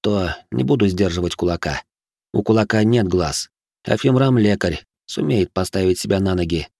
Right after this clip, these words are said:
чтобы я перечислил ему все свои обиды еще раз. Поверхность болота —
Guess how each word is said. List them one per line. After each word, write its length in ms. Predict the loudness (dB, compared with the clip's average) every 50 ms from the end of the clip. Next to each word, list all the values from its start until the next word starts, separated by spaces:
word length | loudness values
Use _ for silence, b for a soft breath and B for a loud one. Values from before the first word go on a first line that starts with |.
| _ _
чтобы 340 | -8 -4 0 0 2 4 4
я 140 | 4 2 0
перечислил 640 | 0 0 0 0 0 2 0 0 0 0 0 2 2
ему 180 | 2 0 0
все 200 | 0 0 -2 -2
свои 260 | -2 0 0 0 0 0
обиды 340 | 0 0 2 2 2 2
еще 320 | 2 2 2 0 0 -2 -2
раз. 300 | -4 -6 -8 -10 -10 -12 _ _ _ _ _ _ _ _ _ _ _ _ _ _ _
Поверхность 560 | -2 0 2 2 2 2 0 0 -2 -2 -2
болота — 480 | 0 2 2 4 2 2 0 -2 -4